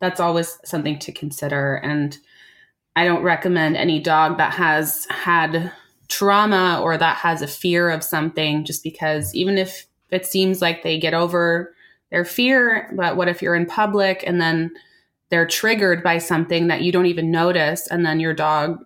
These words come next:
you know, freaks out, or your dog just stops alerting? Um,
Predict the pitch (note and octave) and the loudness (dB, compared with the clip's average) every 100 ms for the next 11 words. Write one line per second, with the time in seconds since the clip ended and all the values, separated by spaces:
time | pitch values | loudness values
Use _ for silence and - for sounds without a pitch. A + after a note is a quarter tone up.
0 | _ E3 D3+ D3+ - D#3 - G3 G3 F#3+ | _ -6 -4 -6 -4 -4 0 4 4 4
1 | E3+ D#3 D3+ D3+ D#3 D3 D3 D#3 E3 E3 | 2 0 0 -2 0 0 0 -2 -4 -6
2 | - _ - F3 D3+ D3 - - _ _ | -12 _ -8 0 0 0 -8 -10 _ _
3 | _ D#3+ F#3+ G#3 G3 F3 E3+ E3+ D#3+ D3+ | _ -2 2 2 2 2 0 -2 -2 0
4 | D3 D3 | 0 0